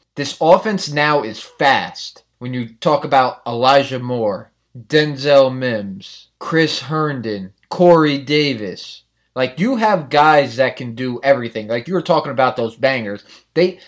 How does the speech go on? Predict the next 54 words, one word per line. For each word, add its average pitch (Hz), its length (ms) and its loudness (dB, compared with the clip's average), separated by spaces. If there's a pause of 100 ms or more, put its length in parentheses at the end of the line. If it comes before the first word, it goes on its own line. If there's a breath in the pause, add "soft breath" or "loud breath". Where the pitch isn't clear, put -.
they 196 140 4
have 254 240 8
a 247 60 2
couple 180 300 2
of 151 40 -4
those 139 220 0
bangers 143 440 0
already 135 400 2
in 120 80 -4
the 113 80 0
backfield 113 520 -2
when 123 160 -8
you 113 100 -10
talk 131 260 0
about 117 480 -2 (140)
Devontae 139 500 0
Freeman, 110 540 -6
Ty 143 340 6
Johnson. 120 680 -4 (200)
And 127 140 -8
now 151 160 4
they 156 100 2
got 151 240 0
this, 139 340 -8 (220)
this 131 220 -8
young 151 220 0
kid 165 240 -4
who's 143 200 -10
gonna 139 140 -8
be 135 140 -4
able 127 140 -4
to 120 120 -4
catch - 340 -4
the 143 60 -8
ball 139 240 8
out 135 140 6
of 127 60 4
the 123 80 -2
backfield 143 520 0
like - 180 0
they 127 100 -6
were 117 160 -6
hoping 139 400 -2
Le'Veon 139 500 4
Bell 151 400 0 (180)
was 143 200 -6
gonna 170 280 0
be 180 160 -4
that. 208 400 -4 (100)
Bro, 147 200 2
it's 147 100 -4
gonna 165 140 2
be 135 100 -4
scary. 127 460 0